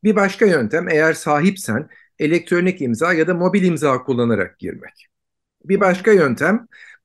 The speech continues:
internet bankacılığına girip internet bankacılığı üzerinden,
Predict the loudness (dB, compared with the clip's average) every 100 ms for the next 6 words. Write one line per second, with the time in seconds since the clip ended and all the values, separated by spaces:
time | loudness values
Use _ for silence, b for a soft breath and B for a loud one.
0 | _ _ -6 -2 -2 2 0 2 2 2
1 | 2 0 0 2 2 2 2 0 0 -2
2 | -2 _ _ _ -4 -2 0 2 0 0
3 | -2 0 -2 2 2 2 0 0 2 2
4 | 2 2 0 -4